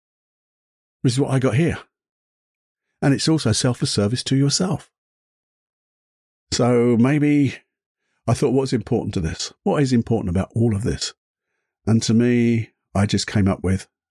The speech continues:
and it was for me and you, I guess, it's just time to listen. Listen to ourselves, listen to others. And from there,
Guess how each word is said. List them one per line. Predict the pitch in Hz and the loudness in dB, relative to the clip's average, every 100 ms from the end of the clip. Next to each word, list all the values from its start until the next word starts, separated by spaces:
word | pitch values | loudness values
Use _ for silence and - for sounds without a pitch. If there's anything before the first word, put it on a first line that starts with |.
| _ | _
and | 107 | 0
it | 92 | 0
was | 95 | 0
for | - | 2
me | 107 107 | 2 2
and | 104 101 | 2 2
you, | 87 80 | 2 2
I | |
guess, | 80 73 - _ _ _ _ _ _ _ | 0 -2 -6 _ _ _ _ _ _ _
it's | 135 | -2
just | 165 - | 0 -2
time | - 139 | -2 -2
to | 131 | 0
listen. | 107 98 - 117 - _ _ _ _ _ | 0 0 -2 -6 -8 _ _ _ _ _
Listen | 110 - | -2 0
to | 110 | 0
ourselves, | 113 92 82 101 - - _ _ - | 0 0 -2 -2 -6 -14 _ _ -4
listen | 95 104 101 | 0 0 0
to | 104 98 95 - | 0 0 -2 -6
others. | 73 85 98 - _ _ _ _ _ _ _ _ | -4 -2 -4 -8 _ _ _ _ _ _ _ _
And | - 104 | -4 -2
from | - 104 | 2 2
there, | 110 117 120 120 | 4 2 0 -2